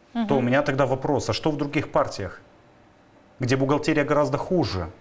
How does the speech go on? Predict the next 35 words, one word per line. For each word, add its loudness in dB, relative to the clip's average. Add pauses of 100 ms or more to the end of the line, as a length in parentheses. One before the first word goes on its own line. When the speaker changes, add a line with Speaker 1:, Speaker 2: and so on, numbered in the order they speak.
(480)
Speaker 1:
где 2
работа 2
в -6
территориях 0
поставлена -2
гораздо 0
хуже? -2 (1600)
Но 0
еще 0
раз 0
говорю, 2
мы 2 (960)
обязательно 0
обнародуем -2
имена, -4 (260)
в -12
том 0
числе 0
и 2
тех -4
людей, -2
которые -6
сегодня -4
приглашают 0
наши -4
коллеги -4
с -6
территории. -8 (960)
Speaker 2:
Так. -2
Speaker 1:
Давят 2
на 0
наши -2
коллеги -4
с -8
территории, -8